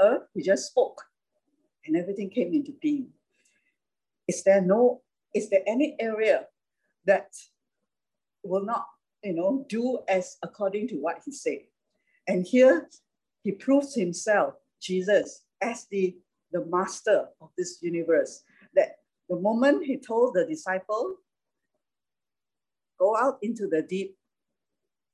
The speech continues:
and let your nets for a catch," which was naturally impossible. That's why today we are not talking about the natural realm. We're not talking about the natural way of doing things.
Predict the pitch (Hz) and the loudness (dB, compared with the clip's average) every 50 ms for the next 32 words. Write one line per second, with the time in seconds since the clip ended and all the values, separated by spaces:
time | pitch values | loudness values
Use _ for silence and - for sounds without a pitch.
0 | _ _ - 180 160 170 196 - - 175 156 151 156 175 190 - - - - - | _ _ -6 -4 -2 -2 -2 -2 -4 -4 -6 -4 -4 -4 -6 -6 -8 -12 -14 -12
1 | - - - - - - - - - - - - - _ - 202 - - 180 165 | -12 -12 -12 -10 -10 -10 -10 -10 -10 -14 -14 -14 -10 _ -8 -6 -6 -2 -2 -2
2 | 170 165 - - - _ _ _ _ _ _ _ _ - 165 180 190 - - 226 | -2 -2 -4 -12 -20 _ _ _ _ _ _ _ _ 0 2 2 2 2 0 0
3 | 220 208 214 226 220 147 143 143 - - 156 156 - - 156 - 151 143 131 - | 0 0 0 0 0 -2 -2 -4 -6 -8 -10 -8 -8 -10 -6 -4 -2 -2 -2 -4
4 | - _ _ _ _ _ _ _ _ _ _ _ - 185 - 208 208 208 208 196 | -8 _ _ _ _ _ _ _ _ _ _ _ -4 -2 2 4 4 4 4 2
5 | 151 175 180 190 196 180 156 165 - - - - 170 - - - 165 147 120 - | 2 4 4 4 4 4 2 -2 -4 -8 -6 -6 -6 -4 -2 -2 -2 -2 -2 -4
6 | - - 294 262 147 - 311 - - 311 294 294 277 - - - 269 _ _ _ | -6 -6 -4 -2 -2 -2 -4 -4 -4 -4 -4 -4 -4 -6 -8 -12 -16 _ _ _
7 | _ _ _ _ _ _ _ - - - - - 175 185 208 233 233 240 247 190 | _ _ _ _ _ _ _ -20 -20 -20 -4 2 4 4 4 4 4 4 2 0
8 | - - 262 190 196 165 - - 151 160 156 147 - - - _ _ - 175 160 | 2 2 0 2 2 0 0 0 0 2 2 0 0 -4 -10 _ _ -4 -2 0
9 | 160 180 196 185 - - 208 202 190 185 180 180 185 196 196 190 190 185 - _ | 0 0 -2 -2 -2 -2 0 0 0 0 2 2 2 2 2 0 -4 -8 -12 _
10 | - 160 160 156 170 160 - 170 160 147 127 123 - - - - - - | -6 -4 -2 -2 -4 -4 -4 -4 -2 -2 -2 -4 -8 -12 -14 -16 -16 -18